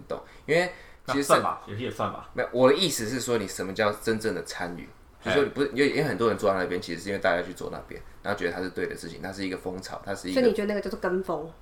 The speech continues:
Speaker 1: 呃，我觉得有一些，没有，我不能说全部，
Speaker 3: 嗯。
Speaker 1: 但是我，我觉得不能否认是有人是跟风去的。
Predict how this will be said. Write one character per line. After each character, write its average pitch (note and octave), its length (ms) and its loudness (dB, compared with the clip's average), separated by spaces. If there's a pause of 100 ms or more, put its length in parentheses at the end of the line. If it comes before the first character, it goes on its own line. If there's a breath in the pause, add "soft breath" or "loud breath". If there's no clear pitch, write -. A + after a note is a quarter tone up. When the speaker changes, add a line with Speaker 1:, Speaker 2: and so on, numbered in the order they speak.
(240)
Speaker 1:
呃， F#2+ 180 -4
我 G#2+ 100 2
觉 A#2+ 80 4
得 C3 160 6
有 G#2+ 140 4
一 - 20 2
些， - 100 -4 (180)
没 - 100 6
有， - 80 8 (160)
我 - 100 0
不 A3 100 8
能 D#3+ 120 8
说 E3+ 100 0
全 A2 240 0
部， G#2+ 280 -2
Speaker 3:
嗯。 G3+ 180 -4 (260)
Speaker 1:
但 F3 100 2
是 G3 80 4
我， G#2+ 300 4
我 G#2 240 -2
觉 B2+ 120 2
得 C#3 80 4
不 C#3+ 120 0
能 A2 140 4
否 F#2+ 180 0
认 G#2 160 2
是 F#2+ 160 -6
有 F2+ 120 0
人 E2 100 -4
是 G#2 140 -8
跟 F#2+ 160 -2
风 F2 180 -6
去 C#2+ 180 -12
的。 - 80 -14